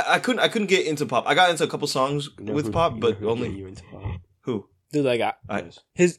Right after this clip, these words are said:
Speaker 3: some of his songs are
Speaker 1: You?
Speaker 3: good, but I,
Speaker 2: No.
Speaker 3: I couldn't like every single one.
Speaker 1: Who got me into Pop?
Speaker 2: Who would get you into Pop?
Speaker 1: What do you mean?
Speaker 2: Ryan.
Speaker 1: Ryan was, yeah.
Speaker 2: Ryan
Speaker 1: No,
Speaker 2: was
Speaker 1: d-, do you know what it was?
Speaker 2: P P.
Speaker 1: So, <laughs> story time with Mio real quick.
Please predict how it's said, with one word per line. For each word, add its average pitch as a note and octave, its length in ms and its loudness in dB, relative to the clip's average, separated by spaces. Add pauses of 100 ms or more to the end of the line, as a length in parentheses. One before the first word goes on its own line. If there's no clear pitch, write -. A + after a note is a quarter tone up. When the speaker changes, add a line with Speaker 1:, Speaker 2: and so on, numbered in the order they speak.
Speaker 3:
some D#3+ 240 4
of G3+ 100 4
his G3+ 100 4
songs E3 240 0
are A2 40 0
Speaker 1:
You? A2+ 80 0
Speaker 3:
good, A2 360 -2
but A2 100 -4
I, A2+ 200 4 (120)
Speaker 2:
No. G#2 80 -8
Speaker 3:
I G#2+ 100 -2
couldn't A#2+ 220 -6
like G2+ 180 -8
every F#2+ 180 -12
single G2+ 240 -18
one. B2+ 100 -20 (280)
Speaker 1:
Who C3+ 100 -2
got D3+ 120 0
me D3 80 -4
into C3+ 140 -8
Pop? B2+ 300 -8 (220)
Speaker 2:
Who B2+ 160 -4
would A#2+ 220 -2
get G2 140 -4
you F#2+ 120 -10
into F2 120 -16
Pop? F2+ 300 -18 (1700)
Speaker 1:
What D3+ 100 -6
do F3 40 -2
you G3+ 60 0
mean? A2+ 220 -4 (180)
Speaker 2:
Ryan. G2 600 -6 (300)
Speaker 1:
Ryan B2 500 0
was, G#2+ 180 -4
yeah. G#2 420 -2 (280)
Speaker 2:
Ryan G2+ 80 -8
Speaker 1:
No, D3+ 160 6
Speaker 2:
was - 140 -10
Speaker 1:
d-, C3 280 -4 (160)
do C#3 60 0
you C#3+ 60 4
know F3+ 100 2
what D#3+ 100 2
it C3 40 4
was? B2 220 2
Speaker 2:
P - 220 -18
P. - 240 -20 (100)
Speaker 1:
So, A#2 360 2 (180)
<laughs> - 640 -2
story D3 320 8
time C#3 160 2
with B2 80 2
Mio B2+ 200 4
real A2 140 4
quick. A2 240 0